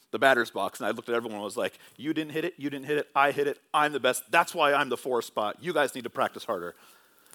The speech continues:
That would have changed the entire moment. It would have turned a moment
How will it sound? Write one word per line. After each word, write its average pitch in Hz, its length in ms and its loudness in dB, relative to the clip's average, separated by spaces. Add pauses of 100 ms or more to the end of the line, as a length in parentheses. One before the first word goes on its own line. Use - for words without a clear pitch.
(180)
That 180 180 6
would 226 100 4
have 208 120 2
changed 220 440 0
the 190 140 2
entire 185 640 4
moment. 170 540 -2 (460)
It 160 60 6
would 202 100 4
have 214 120 2
turned 196 320 2
a 170 80 4
moment 180 340 0